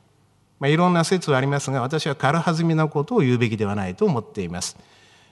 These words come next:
えー、聖書に書かれる通り理解しなければいけません。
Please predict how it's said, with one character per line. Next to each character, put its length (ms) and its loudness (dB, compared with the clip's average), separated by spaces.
え 380 -20
ー、 20 -18
聖 160 2
書 140 -2
に 100 -4
書 140 2
か 80 2
れ 100 4
る 80 -2
通 220 -2
り 100 4
理 100 0
解 200 -4
し 100 -10
な 100 -8
け 80 -6
れ 120 -2
ば 100 0
い 80 0
け 80 -6
ま 140 -6
せ 100 -10
ん。 160 -18